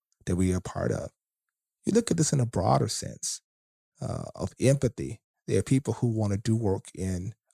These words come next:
underserved communities, people who say, "How can I help?" Uh, some people who, who say, "I don't really understand what those communities are feeling." Well, it's because you haven't been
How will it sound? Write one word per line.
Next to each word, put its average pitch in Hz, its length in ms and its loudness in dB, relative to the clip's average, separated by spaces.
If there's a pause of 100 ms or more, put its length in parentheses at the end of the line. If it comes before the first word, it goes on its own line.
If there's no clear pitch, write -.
underserved 107 560 2
communities, 98 640 -4 (400)
people - 280 0
who 120 140 -4
say, - 180 0
"How - 180 -2
can - 200 0
I 113 60 2
help?" - 400 -6 (640)
Uh, 69 140 -6
some 120 260 2
people 120 280 0
who, 90 340 -4 (380)
who 127 120 2
say, 95 160 2
"I 113 100 2
don't 135 160 4
really 127 200 2
understand 120 760 0
what 101 140 -4
those 123 180 2
communities 120 520 0
are 104 60 -2
feeling." - 480 -4
Well, 175 120 2
it's - 80 0
because 139 340 -4
you 123 80 -4
haven't 120 460 -4
been 107 180 -2